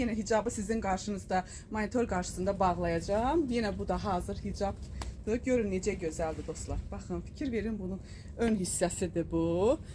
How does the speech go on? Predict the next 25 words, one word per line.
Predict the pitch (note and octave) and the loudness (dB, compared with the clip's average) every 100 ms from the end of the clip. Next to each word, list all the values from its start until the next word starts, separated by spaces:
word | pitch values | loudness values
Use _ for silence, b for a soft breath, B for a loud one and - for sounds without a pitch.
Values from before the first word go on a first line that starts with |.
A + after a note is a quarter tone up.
| B | B
Mən | C4+ C#4 | 0 0
sizə | F#3 F3+ | -2 -4
bunu | F3 G3 | -2 -2
necə | G3+ G3+ | -2 0
bağlamağını | A3 F3+ E3+ E3+ E3 F#3 F3+ | 0 0 0 -2 0 0 0
göstərirəm. | F3+ - E3+ E3 E3+ F3 A#3+ C4+ | -2 0 0 0 -2 -2 0 -2
Buyurun, | F#3 E3 E3 | -2 -4 -6
baxın. | D#3 - F3 F3 F#3+ B3+ - - - - - - B B B B B B B - | -6 -4 -2 0 0 0 -2 -8 -14 -14 -12 -12 B B B B B B B 2
Bax | D#4+ F#4 - | 4 4 2
dostlar, | A#3 F3+ A#3 | 2 2 0
bir | |
dənə | A4 D4 | 4 4
sizin | - C4 | 2 0
şeyi | B3+ C4+ | 4 4
nəzərinizə | F#3 F3+ F3 - | 4 0 -2 -2
çatdırıram. | F3 - F3+ D3+ D3 | -2 -2 -2 -2 0
Siz | - G#4+ D4+ | 4 4 4
istəsəniz | - C4+ B3+ B3 A3 G3+ F#3 F#3+ C#4+ - | 2 4 4 4 4 4 2 2 0 2
bunu | B3 A#3 A#3 D4 | 4 6 6 6
göstərməyə | A#3+ - C4 B3 E3 D#3+ | 4 4 2 4 4 2
də | D#3+ | 0
bilərsiniz. | D#3+ D3+ D#4 - | 2 2 0 6
Amma | E4+ E4+ | 8 8
mən | C4 C#4+ | 8 6
ağ | - | 6